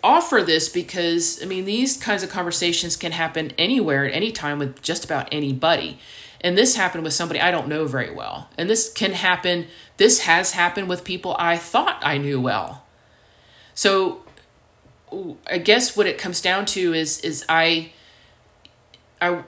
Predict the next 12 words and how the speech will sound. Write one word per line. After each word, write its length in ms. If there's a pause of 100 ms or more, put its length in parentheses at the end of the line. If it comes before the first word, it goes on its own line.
I'm 280
working 380
on 280
me. 380
Um, 240
I 160
want 440
to 80
be 160
the 100
person 520
who 560